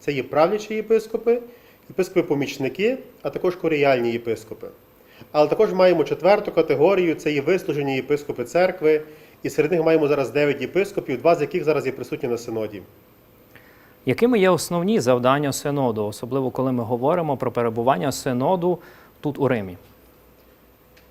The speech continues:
Speaker 1: Зараз, коли ми переживаємо війну,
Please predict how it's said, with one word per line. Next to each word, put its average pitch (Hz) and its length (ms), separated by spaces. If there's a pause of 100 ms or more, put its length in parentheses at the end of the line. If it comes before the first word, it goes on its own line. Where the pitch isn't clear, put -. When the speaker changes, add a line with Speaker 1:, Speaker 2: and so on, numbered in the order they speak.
Speaker 1:
Зараз, 214 520 (500)
коли 156 200
ми 170 60
переживаємо 156 640
війну, 143 440